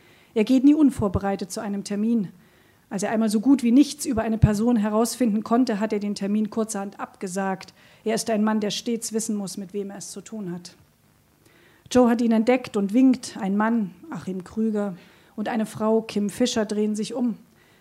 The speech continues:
Mit entspannter Zurückhaltung, tierlieb und mit Protein gesättigten Großmut, mit dem Vorsatz, sich seiner Frau zuliebe charmant und geistreich zu geben, auf keinen Fall über Geld oder Fleisch zu reden,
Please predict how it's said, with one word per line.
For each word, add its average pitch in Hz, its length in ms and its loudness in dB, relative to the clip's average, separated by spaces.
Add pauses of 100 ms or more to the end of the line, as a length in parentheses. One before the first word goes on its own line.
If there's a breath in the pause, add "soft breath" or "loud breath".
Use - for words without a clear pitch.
(240 soft breath)
Mit 190 160 -10
entspannter 190 480 -6
Zurückhaltung, 196 800 -8 (120)
tierlieb 202 580 2
und 180 360 -12
mit 185 160 -14
Protein 240 480 -2
gesättigten 202 560 -6
Großmut, 220 600 -2 (380 loud breath)
mit 208 140 -2
dem 226 140 4
Vorsatz, 226 720 0
sich 208 240 -6
seiner 208 200 -4
Frau 208 300 -2
zuliebe 214 400 -4
charmant 202 560 -4
und 196 180 -10
geistreich 202 600 -6
zu 214 140 -10
geben, 214 360 -4 (260 loud breath)
auf - 140 -10
keinen 262 320 2
Fall 240 280 -2
über 214 180 -2
Geld 226 340 -2
oder 208 180 -6
Fleisch 220 460 -2
zu - 140 -6
reden, 214 380 -2